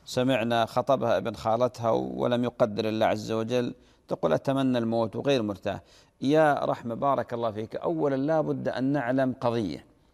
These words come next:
وهي أن هذه الدنيا ليست بدار راحة، وليست بدار، آه، سعادة دائمة، وليست بدار هناء مستمر. هذه الدنيا دار أعراض،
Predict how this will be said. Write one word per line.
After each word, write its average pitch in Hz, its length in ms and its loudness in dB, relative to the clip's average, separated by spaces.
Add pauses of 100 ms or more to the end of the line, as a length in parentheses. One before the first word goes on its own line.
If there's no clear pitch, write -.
(180)
وهي 131 400 0
أن 135 160 0
هذه 127 440 0
الدنيا 110 600 0 (500)
ليست 147 480 0
بدار 127 680 0
راحة، 123 440 -2 (460)
وليست 127 520 -2
بدار، 127 680 2 (420)
آه، 113 280 2
سعادة 120 640 0
دائمة، 110 640 2 (400)
وليست 135 480 0
بدار 127 460 0
هناء 123 420 -2
مستمر. 123 680 0 (440)
هذه 165 380 2
الدنيا 135 640 0 (300)
دار 143 400 2
أعراض، 131 640 2